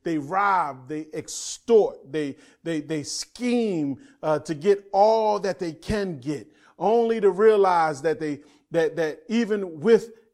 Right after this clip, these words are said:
anything that they gain, they can't handle all of the trouble of the world. The late, uh, twentieth century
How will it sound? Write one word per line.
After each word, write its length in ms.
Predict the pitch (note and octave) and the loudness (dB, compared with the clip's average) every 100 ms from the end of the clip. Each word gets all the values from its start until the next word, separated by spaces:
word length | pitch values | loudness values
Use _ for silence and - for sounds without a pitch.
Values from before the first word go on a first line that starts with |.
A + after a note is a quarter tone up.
| _ | _
anything 580 | A3 A3+ G#3+ A3 G3+ F#3+ | 0 0 0 0 0 0
that 160 | E3+ E3+ | -4 -4
they 140 | D#3+ | -6
gain, 500 | C3 G3 G3+ E3+ D3+ | -2 -2 0 -2 -4
they 140 | D3+ | -6
can't 400 | - - G#3 F#3 | -8 -6 -6 -6
handle 600 | - F#3+ F#3+ F3 D#3 C#3+ - _ _ _ _ - | -10 -8 -8 -6 -8 -8 -12 _ _ _ _ -2
all 300 | F3+ F3+ E3 | 2 2 -2
of 100 | C#3 | -10
the 80 | |
trouble 640 | C#3 - F#3+ D#3 B2+ A2 _ _ _ - | -12 -6 -4 -4 -8 -18 _ _ _ -8
of 140 | C#3+ | -6
the 80 | C3 | -6
world. 540 | C3+ D#3 B2+ G#2 - _ _ _ _ _ _ _ _ | -2 -2 -2 -10 -20 _ _ _ _ _ _ _ _
The 100 | D#3 | -6
late, 380 | D3+ G3 G#3+ G#3+ _ _ _ _ | -6 -6 -8 -12 _ _ _ _
uh, 240 | C#3 B2+ - | -20 -20 -20
twentieth 480 | - G#3+ G3 F#3 F3+ | -14 -10 -10 -10 -12
century 720 | - A3+ F#3+ - F3 E3+ | -12 -10 -10 -10 -10 -10